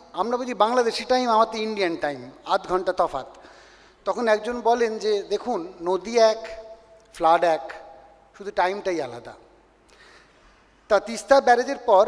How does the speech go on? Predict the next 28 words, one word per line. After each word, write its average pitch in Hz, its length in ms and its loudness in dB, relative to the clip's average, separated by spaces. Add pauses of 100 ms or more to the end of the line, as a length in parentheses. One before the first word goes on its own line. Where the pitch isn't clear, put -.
সে - 160 -8
নদীটাও 220 400 2
আলাদা 160 280 4
হয়ে 139 200 -6
গেল, 123 180 -12 (1200)
বিভক্ত 185 420 0
হয়ে 131 180 -8
গেল। 123 160 -12 (400)
এখন 220 220 -4
সে 214 160 -8
তিস্তা 202 360 2
নিয়ে 180 220 -4 (680)
আমাদের 170 300 -2 (480)
দুই 214 140 -6
রাষ্ট্রের 180 460 -4 (680)
নানা 196 160 4
রকম 175 360 0 (400)
তর্ক 180 240 0
বিতর্ক 190 380 -8
চলছে। 226 400 -10 (1300)
আমার 240 240 4
কাছে 269 320 -2 (1800)
যেটা 254 140 -12
সবচেয়ে 202 480 -4
বড় 208 120 4
কথা, 175 360 -2
যদি 180 220 -10
দুভাগের 220 560 -4